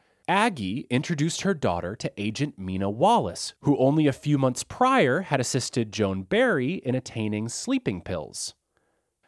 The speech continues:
Mina thought Una would be a perfect replacement for Joan Barry in Chaplin's film Shadow and Substance,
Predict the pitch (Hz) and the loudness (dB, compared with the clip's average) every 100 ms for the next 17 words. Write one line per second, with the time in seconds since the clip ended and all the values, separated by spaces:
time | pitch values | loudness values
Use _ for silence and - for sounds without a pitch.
0 | _ - 135 262 302 175 135 - - 156 | _ -6 2 4 6 6 2 -2 0 2
1 | 127 - - 262 320 202 110 190 170 139 | 2 -4 -2 2 4 4 2 0 -2 -2
2 | 160 151 - - 285 277 294 - 247 - | 0 0 -4 -6 -4 -4 -8 -6 -8 -6
3 | 214 233 - - - - 98 110 92 92 | -4 -2 -4 -6 -6 -8 -4 -2 -2 -2
4 | 95 87 92 131 131 131 - 117 - 160 | -4 -4 -4 -4 -4 -6 -4 -4 -2 -4
5 | 160 - 107 98 117 - 107 92 92 104 | -4 -6 -4 -4 -6 -6 -4 -4 -6 -6
6 | - 247 208 - 90 - - | -2 -2 -4 -10 -12 -12 -14